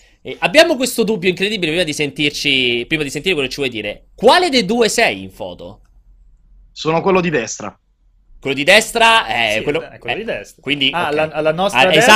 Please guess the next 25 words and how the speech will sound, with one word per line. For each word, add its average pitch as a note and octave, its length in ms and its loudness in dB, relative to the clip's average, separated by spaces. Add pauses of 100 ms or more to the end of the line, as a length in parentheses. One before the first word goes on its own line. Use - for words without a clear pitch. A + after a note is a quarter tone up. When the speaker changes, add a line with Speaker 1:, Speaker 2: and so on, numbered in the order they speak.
Speaker 1:
esatto, - 160 4
alla D3+ 140 6
Speaker 3:
o - 20 6
Speaker 1:
destra F#3+ 260 2
Speaker 3:
alla - 20 0
Speaker 1:
di E3+ 140 2
chi? A#2+ 340 -6
Del A#2+ 140 -6
signore A#3+ 640 0
o G3 140 -2
di C3+ 160 -2
noi B2 180 -2
che A2+ 100 -8
guardiamo? G2+ 720 -6 (960)
Speaker 2:
No, A3+ 100 2
Speaker 1:
Quello A#3+ 140 6
Speaker 2:
no, - 20 6
Speaker 1:
con A3 100 6
la A3 60 8
Speaker 2:
la - 0 -
destra A3+ 100 6
Speaker 1:
camicia A3 240 0
a - 20 -10
Speaker 2:
di - 20 -10
Speaker 1:
quadretti? B2 680 0